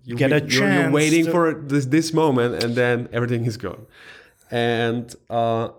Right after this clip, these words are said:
Speaker 1: but at some point they texted me again. They said, like, "Hey, the press is still here. We're doing the media," because it was three days before the premiere.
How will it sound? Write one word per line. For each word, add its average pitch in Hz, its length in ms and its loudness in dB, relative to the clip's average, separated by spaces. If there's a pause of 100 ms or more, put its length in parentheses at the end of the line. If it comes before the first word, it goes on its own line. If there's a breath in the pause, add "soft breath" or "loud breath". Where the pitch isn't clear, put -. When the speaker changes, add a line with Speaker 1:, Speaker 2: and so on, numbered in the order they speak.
Speaker 1:
but 123 140 0
at 131 100 2
some 135 180 0
point 156 200 2
they 127 80 4
texted 131 300 -2
me 127 120 4
again. 127 220 0
They 120 80 0
said, 117 160 -6
like, 110 160 0
"Hey, 104 320 0
the 101 140 -2
press 104 360 -2
is 123 80 -2
still 123 240 -2
here. 104 300 0
We're 98 100 -2
doing 101 240 -4
the 107 60 -4
media," 107 460 2
because 98 280 -2
it 95 120 -6
was 98 140 -4
three 113 220 0
days 101 180 2
before - 240 -8
the 104 80 -4
premiere. 104 500 -4